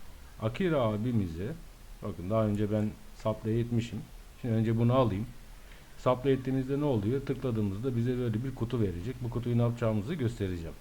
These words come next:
Şimdi önemli olan en baştan yapmak. Çipimizi aldık. Değil mi? Çipimizi aldık, geldik. Bunun üzerine tıklıyorum. Bir daha tıkladığımda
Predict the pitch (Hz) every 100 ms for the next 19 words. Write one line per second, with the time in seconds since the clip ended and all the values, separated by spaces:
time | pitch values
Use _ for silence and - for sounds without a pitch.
0 | - - 117 135 135 127 107 190 - -
1 | - - - - - - - - - -
2 | 151 135 110 - 101 92 85 110 165 180
3 | - - - 170 151 143 156 143 113 -
4 | - - - - - 170 127 - - -
5 | 131 135 135 139 98 117 - 147 107 92
6 | 123 - - - - - - - - 120
7 | 110 107 104 92 80 117 117 147 147 143
8 | 147 - - - - - - - - -
9 | - - - - - - - - - -
10 | - 170 175 117 107 101 - 160 - 104
11 | 92 90 143